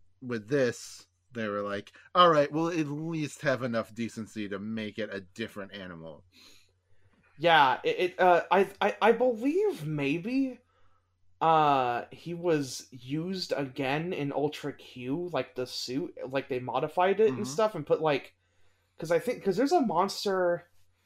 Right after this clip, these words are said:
Speaker 2: that I'm thinking of in, like, one of the early episodes. It has, like, slug eyes on it that, like, hang off of it. Um,
Speaker 1: Right.
Speaker 2: I don't know. It, it looked familiar enough, but it also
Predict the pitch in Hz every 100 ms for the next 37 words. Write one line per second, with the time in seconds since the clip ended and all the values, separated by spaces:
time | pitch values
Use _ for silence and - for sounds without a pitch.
0 | _ _ - 156 147 - 147 147 135 127
1 | 123 120 123 - 131 127 120 120 131 123
2 | 117 120 117 110 107 120 127 117 - 131
3 | 131 131 127 - - _ - - - 131
4 | 131 143 147 143 - 143 156 170 180 175
5 | 175 180 196 - 143 147 139 147 151 143
6 | 123 131 170 202 - - - _ _ _
7 | 139 143 139 131 117 110 104 98 90 87
8 | 185 151 123 143 _ - 226 190 302 285
9 | - 247 190 180 190 214 196 151 151 147
10 | 143 101 - - _ - _ - 196 202
11 | 208 233 - 220 202 185